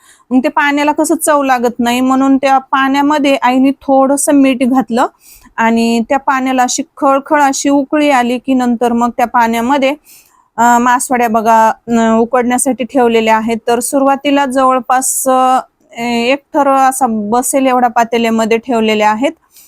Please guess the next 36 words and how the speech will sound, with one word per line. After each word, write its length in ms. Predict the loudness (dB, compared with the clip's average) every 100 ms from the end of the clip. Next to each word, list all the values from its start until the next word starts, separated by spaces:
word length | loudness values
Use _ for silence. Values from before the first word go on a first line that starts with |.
| _
उकडण्यासाठी 720 | -4 0 0 0 -2 -2 -2
आणि 200 | 0 0
त्याच्यावर 420 | -2 -2 0 0 2
आता 240 | 0 -2
झाकण 580 | -2 0 -2 0 0 0
ठेवून 380 | 0 0 2 0
बघा 180 | 0
त्या 240 | -2 0 -2 -4 _ -20 _
आई 220 | -4 -2
उकडून 460 | -2 -2 0 0 2
घेत 240 | 0 0
आहे. 220 | -2 -2
तर 220 | -2 -2 -2
पाहू 260 | -2 -2
शकतात 460 | -2 -4 -2 -2 0
आई 180 | -2 -2
तिथंच 540 | -4 -4 -2 -2 0
उभी 280 | 0 2 2
आहे, 340 | 2 2 -2
कारण 340 | 0 0 0 -2
कसं 300 | -2 0 -2
ते 140 | 0
उतू 340 | -2 -2 -2
जातं 280 | -2 -2 -2
पाणी 420 | -2 -2 0 -4 -4 _ _ _ _ _ _ _ -6 0
पातेल्यातलं, 560 | 0 0 0 -2 -2
मग 180 | -4 -4 -2
ते 200 | 0 2
उकळी 360 | 0 0 0 0
आली 240 | 0 0
की 140 | -4 -4
गॅस 280 | -2 -2 -2
थोडासा 300 | -2 -2 -2
जास्त 340 | -2 -2 -4
केलेला 380 | -6 0 0 0
आहे 200 | 0 0